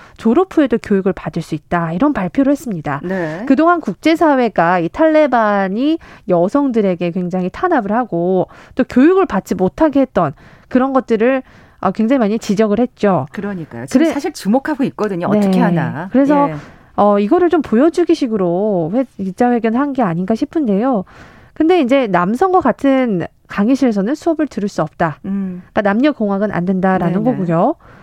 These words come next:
Speaker 1: 여성은 히잡을 착용해야 된다.
Speaker 2: 네.
Speaker 1: 이런 제한은 여전히 뒀지만,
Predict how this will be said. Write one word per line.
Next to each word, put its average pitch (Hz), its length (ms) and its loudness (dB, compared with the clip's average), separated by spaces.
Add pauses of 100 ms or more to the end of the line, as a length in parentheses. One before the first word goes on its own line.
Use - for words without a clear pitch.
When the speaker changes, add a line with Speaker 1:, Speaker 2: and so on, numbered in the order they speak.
(160)
Speaker 1:
여성은 320 800 2 (100)
히잡을 311 560 2
착용해야 330 460 -2
된다. 202 400 0
Speaker 2:
네. 170 180 -8 (220)
Speaker 1:
이런 349 240 2
제한은 226 340 2
여전히 190 440 0
뒀지만, 190 720 -2